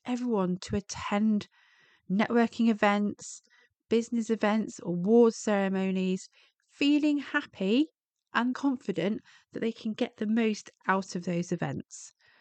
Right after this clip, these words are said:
So I say, if you are going to these larger events, make them work for you. Be organised, be structured, don't be afraid to take the time out of those events if you need it to get that energy back,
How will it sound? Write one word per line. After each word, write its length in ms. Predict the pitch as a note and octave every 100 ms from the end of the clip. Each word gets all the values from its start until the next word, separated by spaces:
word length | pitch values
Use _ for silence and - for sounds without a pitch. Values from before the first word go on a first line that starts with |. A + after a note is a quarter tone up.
| _
So 100 | -
I 40 | A3
say, 200 | A3 F#3
if 160 | A#3 -
you 100 | B3+
are 160 | B3+ B3+
going 300 | G3 F#3 F#3
to 100 | F3+
these 320 | F#3+ F#3 - -
larger 380 | F#3 F3+ F3 F3+
events, 600 | F3+ F3 F3 - - - _ _ _ -
make 240 | G3 -
them 180 | A#3 G#3
work 320 | G3 F#3+ -
for 140 | - F#3
you. 380 | E3+ D#3+ D#3 - _ _ _ _ _ _ _ -
Be 160 | F3+ G#3
organised, 1000 | A#3 A#3 A3 A3 G#3+ G#3+ G#3+ G#3 - _ -
be 80 | D#3+
structured, 800 | - - A3 - - G#3+ G#3 G3 - -
don't 180 | F#3+
be 140 | G3+ A3
afraid 500 | - - G#3+ G#3+ F#3+
to 300 | - G3+ G3 -
take 300 | - G#3+ -
the 80 | -
time 400 | - A3 G#3+ G#3
out 220 | G3+ G3+ -
of 100 | G3+
those 260 | G3+ G3
events 400 | G3 G3 G3 -
if 140 | G3 -
you 100 | G3
need 320 | F#3+ F#3+ F#3
it 220 | G3 - _ _
to 80 | -
get 240 | F#3 G3+ G#3+
that 120 | G#3
energy 380 | G3 F#3 F3+ F3+
back, 300 | F3 F3